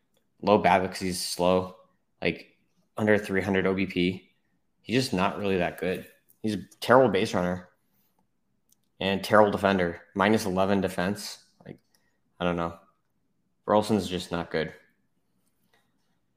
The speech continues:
in my opinion. And then Na-, Washington Nationals, we've got Keibert Ruiz hitting third now, and he's been good. C J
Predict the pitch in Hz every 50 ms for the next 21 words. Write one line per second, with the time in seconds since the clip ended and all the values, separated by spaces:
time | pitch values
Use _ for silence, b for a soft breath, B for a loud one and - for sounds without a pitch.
0 | _ _ _ _ - 120 120 127 131 131 117 104 101 101 92 - 87 90 87 82
1 | - - - _ _ _ _ _ _ _ _ _ _ _ _ _ _ _ _ _
2 | _ _ _ _ _ _ _ _ _ _ _ _ _ _ _ _ _ _ _ _
3 | _ _ _ _ _ - 117 120 123 123 123 123 123 120 120 120 117 113 113 117
4 | 113 - - - 101 113 113 113 113 113 110 107 104 110 110 - - 107 98 101
5 | 92 92 95 98 104 101 - 110 107 104 104 107 107 104 107 104 104 104 104 -
6 | - 101 98 98 95 - 95 95 95 95 95 95 95 95 95 - b b b b
7 | b b _ _ - - _ - - - - 113 110 120 135 135 123 117 107 107
8 | 120 131 127 120 95 95 92 92 98 98 95 98 98 95 95 95 104 - - -
9 | 98 95 98 101 101 107 127 127 107 104 98 101 104 104 - - - - - 101
10 | 98 107